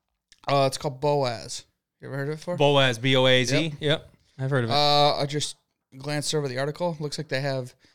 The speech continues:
Speaker 1: they had a picture of, like, the site, whatever the battery is that they hold. It looks kinda like a substation, like, like a town substation, but it's all battery-powered. I don't know if it's
Speaker 2: How's
Speaker 1: the
Speaker 2: that
Speaker 1: name.
Speaker 2: work?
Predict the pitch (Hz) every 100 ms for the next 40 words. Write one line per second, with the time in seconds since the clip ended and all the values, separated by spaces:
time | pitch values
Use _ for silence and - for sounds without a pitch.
0 | _ 170 160 - 180 185 151 135 - 127
1 | - 143 127 - 123 127 123 123 123 123
2 | 123 123 131 131 131 127 135 127 135 135
3 | - - - - 202 233 - 302 170 -
4 | 165 165 - 202 196 202 196 151 _ -
5 | 135 - - 135 135 135 127 - 151 151
6 | 175 165 _ _ _ _ - 135 - 143
7 | 143 135 175 - 117 127 131 143 127 127
8 | - 220 233 277 143 165 139 -